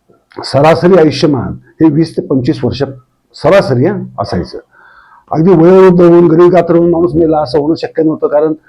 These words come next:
तशी परिस्थिती नव्हती, तसं वातावरण नव्हतं, तसं साथ देणारं सुरक्षेची कोणतीच साधनं नव्हती, कारण अजून निवारे नव्हते.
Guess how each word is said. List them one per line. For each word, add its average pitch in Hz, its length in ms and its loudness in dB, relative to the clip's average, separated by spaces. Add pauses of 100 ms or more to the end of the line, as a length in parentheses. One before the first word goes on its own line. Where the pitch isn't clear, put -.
(1500)
तशी 143 160 -4
परिस्थिती 180 460 0
नव्हती, 160 240 0
तसं 151 520 -2
वातावरण 156 580 -2
नव्हतं, 151 380 -4
तसं 135 240 -2
साथ 131 260 -4
देणारं 131 520 -2 (720)
सुरक्षेची 180 600 0
कोणतीच 170 440 -4
साधनं 113 260 -2
नव्हती, 120 200 0
कारण 139 180 -4
अजून 143 220 -2
निवारे 143 320 0
नव्हते. 135 360 -4